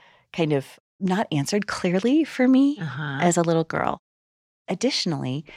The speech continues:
Speaker 1: um, I was a highly sensitive and not,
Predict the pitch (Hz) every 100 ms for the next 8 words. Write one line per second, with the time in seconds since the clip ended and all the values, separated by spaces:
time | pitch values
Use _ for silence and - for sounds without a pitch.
0 | - - - 180 170 160 165 185 - _
1 | 180 180 185 208 180 170 165 165 - 156
2 | 156 165 - 160 160 180 180 185 - -
3 | - 220 233 - - - 151 190 - 185
4 | 196 233